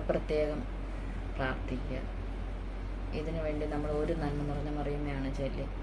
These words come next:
കാഴ്ചവെച്ച് മാതാവിൻ്റെ മധ്യസ്ഥയായി പ്രാർത്ഥിക്കുന്നത്. അമ്മ സഹനങ്ങളുടെ രാജ്ഞിയാണ് അമ്മ. അമ്മ അനുഭവിച്ച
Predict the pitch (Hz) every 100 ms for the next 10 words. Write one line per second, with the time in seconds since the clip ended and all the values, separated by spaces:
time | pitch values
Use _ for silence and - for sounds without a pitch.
0 | - - - 139 135 - 139 135 - -
1 | - - - - 147 147 139 143 143 143
2 | 143 139 143 135 127 - - - - 135
3 | - - 127 - - - - - - -
4 | - - - - - - - 151 151 156
5 | - - - - - 160 156 147 151 151
6 | 151 151 151 143 139 139 147 143 139 143
7 | 139 143 - - - - - - - -
8 | - - - - - - 147 147 151 147
9 | 147 147 147 147